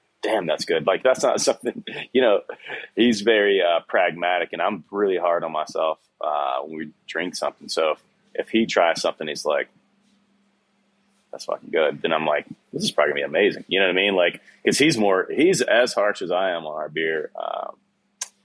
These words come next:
but yeah, I think that that's helped me get better. I mean, like, you know, being critical and not just backpatting. We don't do a whole lot of that, you know? Um, so yeah, it's really just all about the work, but yeah,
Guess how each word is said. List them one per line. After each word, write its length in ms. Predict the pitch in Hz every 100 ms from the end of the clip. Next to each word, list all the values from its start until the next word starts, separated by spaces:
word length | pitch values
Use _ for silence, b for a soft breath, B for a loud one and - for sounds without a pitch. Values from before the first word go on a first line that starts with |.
| _ _ _ _ _ _
but 140 | 95
yeah, 260 | 104 113 82
I 60 |
think 180 | - 110
that 140 | 95
that's 260 | 85 98 -
helped 300 | - 90 -
me 140 | 95
get 260 | 78 85 -
better. 360 | 82 98 78 73
I 60 |
mean, 280 | 78 80 80
like, 260 | 76 76 73 _ _ _ _
you 100 | -
know, 340 | 80 73 71 - _ _ _ _ _ _
being 260 | 98 95
critical 520 | 92 - 98 90 - 78
and 60 |
not 180 | 78 78
just 220 | 76 - _ _ _
backpatting. 600 | 87 82 - - 69 64
We 120 | 73
don't 160 | 95 87
do 140 | 98
a 40 | 87
whole 160 | 85
lot 200 | 73 73
of 80 | 71
that, 360 | 73 73 73 -
you 120 | 76
know? 320 | 73 73 73 _
Um, 480 | - 71 69 - - _ _ _ _ _ b b b b b _ _
so 180 | - -
yeah, 180 | 82 95
it's 160 | 85 -
really 140 | 117
just 160 | 104 -
all 120 | 92
about 260 | 90 87
the 60 | -
work, 220 | 87 110
but 100 | 95
yeah, 360 | 82 98 78